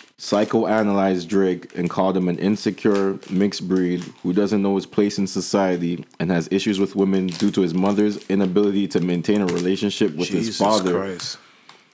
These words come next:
Speaker 1: who he idolizes, even though he is a clown and a poor example of a dad.
Speaker 2: Oh, God.
Speaker 1: Which leaves him to having relations with women he is ashamed of and ultimately having a b-, a baby by a porn star that he's too embarrassed to outwardly claim.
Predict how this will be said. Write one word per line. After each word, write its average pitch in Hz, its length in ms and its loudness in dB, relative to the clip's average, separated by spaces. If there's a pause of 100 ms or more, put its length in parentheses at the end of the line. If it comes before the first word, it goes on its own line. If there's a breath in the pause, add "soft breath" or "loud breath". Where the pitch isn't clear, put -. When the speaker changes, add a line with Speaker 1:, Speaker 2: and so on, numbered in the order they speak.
(300 soft breath)
Speaker 1:
who 110 180 4
he 120 260 2
idolizes, 107 1000 2
even 117 280 2
though 107 220 2
he 110 140 2
is 104 160 0
a 95 40 2
clown 120 600 2
and 92 80 0
a 95 60 2
poor 120 280 2
example 110 480 0
of 101 100 2
a 107 60 4
dad. 98 420 2 (180 loud breath)
Speaker 2:
Oh, 156 320 4
God. 123 380 0
Speaker 1:
Which 101 200 2
leaves 123 340 4
him 123 200 4
to 123 100 2
having 110 380 2
relations 110 520 2
with 104 140 2
women 107 340 2
he 101 140 2
is 95 80 2
ashamed 107 460 2
of 117 280 0
and 87 140 -6
ultimately 101 600 0
having 98 420 0
a 90 40 0
b-, 90 180 -2 (140)
a 90 120 -2
baby 98 380 0
by 92 200 0
a 90 80 0
porn 98 340 0
star 87 360 -2 (340 soft breath)
that 92 100 2
he's 92 160 0
too 107 200 2
embarrassed 98 460 0
to - 200 -2
outwardly 92 520 0
claim. 85 520 -2